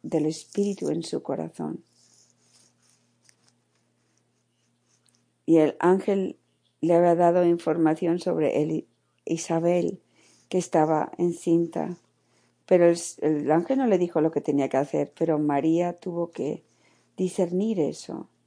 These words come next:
Y después, movida por el Espíritu, ella hizo lo que era definitivamente lo más difícil. María no se quedó con la,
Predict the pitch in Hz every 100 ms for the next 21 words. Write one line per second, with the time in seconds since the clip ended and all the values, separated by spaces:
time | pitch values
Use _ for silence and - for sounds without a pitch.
0 | _ _ _ _ _ - 180 170 170 -
1 | 175 175 165 156 196 240 - 180 160 151
2 | 147 - 202 208 165 143 160 151 160 _
3 | _ _ _ _ - 170 165 196 196 -
4 | 175 170 175 170 160 156 165 131 151 151
5 | 165 156 151 _ _ 175 170 147 160 190
6 | 156 135 135 139 117 135 196 208 - -
7 | - _ _ _ _ _ _ _ _ 147
8 | 147 143 156 170 175 - - _ _ _
9 | 156 165 165 170 175 175 - 165 165 165
10 | 165 165 156 156 160 160 156 151